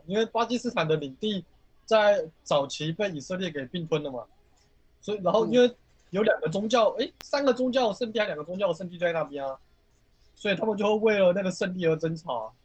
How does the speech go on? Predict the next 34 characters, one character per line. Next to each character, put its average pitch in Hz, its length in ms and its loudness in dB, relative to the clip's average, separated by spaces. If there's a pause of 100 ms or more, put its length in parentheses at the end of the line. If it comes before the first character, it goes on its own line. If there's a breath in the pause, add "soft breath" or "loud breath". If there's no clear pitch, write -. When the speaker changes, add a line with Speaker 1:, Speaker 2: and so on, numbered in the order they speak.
(340)
Speaker 1:
已 151 120 -10
经 226 200 -4
吵 156 200 0
了 151 80 4
好 180 120 2
几 185 100 -6
年 131 200 -4
了。 131 200 -2 (540)
然 147 120 2
后 214 80 2
最 240 220 2
近 226 220 -2
是 226 160 -6
因 226 100 -2
为 226 220 0 (540)
以 156 120 -2
色 220 220 0
列 226 120 4
要 220 120 4
把 143 200 -2
那 170 60 -2
个， 170 380 0 (920)
那 214 220 -2 (200)
原 226 160 0
本 233 160 2
是 233 300 -4 (640)
一 185 100 -4
半 240 220 0
是 226 100 -2
巴 214 160 2
基 208 120 -4
斯 196 160 -10
坦 135 200 -8
的， 120 120 -14